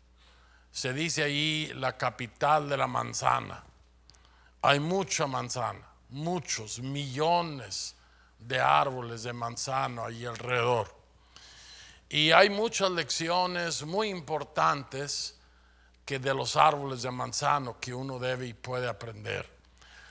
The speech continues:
Tan, tan importante así que nosotros en una escuelita de verano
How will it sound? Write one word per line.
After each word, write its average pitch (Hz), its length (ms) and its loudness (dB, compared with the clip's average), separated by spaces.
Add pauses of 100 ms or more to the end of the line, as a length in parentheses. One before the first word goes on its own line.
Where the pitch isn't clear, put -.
(280)
Tan, 156 420 4 (140)
tan 160 160 4
importante 160 800 0
así 175 340 -2
que - 180 -4
nosotros 156 680 -2 (500)
en 139 200 0
una 175 260 2
escuelita 151 880 0
de 139 140 -2
verano 135 720 2